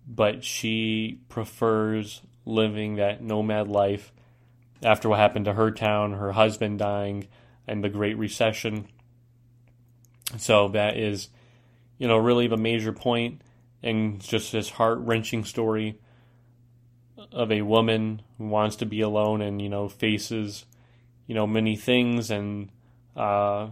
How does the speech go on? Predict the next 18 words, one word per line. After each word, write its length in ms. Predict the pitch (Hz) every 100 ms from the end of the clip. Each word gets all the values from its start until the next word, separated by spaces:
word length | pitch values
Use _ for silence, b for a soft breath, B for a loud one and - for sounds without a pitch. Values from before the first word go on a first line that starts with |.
| 110
just 260 | 110 107 -
a 60 |
way 160 | 104 104
of 160 | 101
life 580 | 107 107 104 107 - - - _ _ _ _ _
that 380 | 110 107 107 135
nomads 760 | 123 107 107 107 104 101 95 - b b b - 139
go 240 | 113 117 123
through, 440 | 127 120 120 123 - b b b _ _ _ _
uh, 440 | - 101 98 101 104 - -
led 400 | 123 117 113 104
by, 360 | 107 104 104
you 220 | 104 101 107
know, 200 | 104 101
Bob 440 | 98 117 107 107
Wells 400 | 104 107 107 107
and 120 | 110
his 340 | 107 107 101